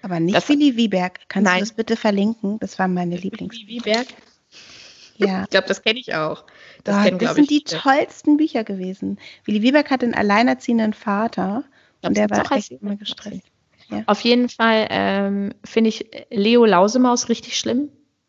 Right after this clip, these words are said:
Speaker 2: Richtig,
Speaker 1: Kenn ich
Speaker 2: richtig
Speaker 1: nicht.
Speaker 2: schlimm. Der, der, der wird halt ohne Essen ins Bett geschickt und solche Geschichten.
Speaker 1: So wie man das macht.
Speaker 2: Und,
Speaker 1: Aber was
Speaker 2: äh,
Speaker 1: dann passiert, weiß man ja, ne? Der, die hier, dann kommen die Monster.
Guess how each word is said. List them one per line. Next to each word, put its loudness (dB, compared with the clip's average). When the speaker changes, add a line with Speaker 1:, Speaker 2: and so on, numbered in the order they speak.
Speaker 2:
Richtig, -4
Speaker 1:
Kenn -2
ich -4
Speaker 2:
richtig -4
Speaker 1:
nicht. -4
Speaker 2:
schlimm. -8
Der, 2
der, -2
der 0
wird -4
halt 0
ohne 0
Essen -2
ins -6
Bett 0
geschickt -6
und -2
solche 0
Geschichten. -6
Speaker 1:
So 0
wie 2
man 4
das 2
macht. 0
Speaker 2:
Und, 2
Speaker 1:
Aber 2
was 4
Speaker 2:
äh, -2
Speaker 1:
dann 0
passiert, -6
weiß -2
man -4
ja, -6
ne? -2
Der, -4
die -8
hier, -6
dann -6
kommen -2
die 0
Monster. -4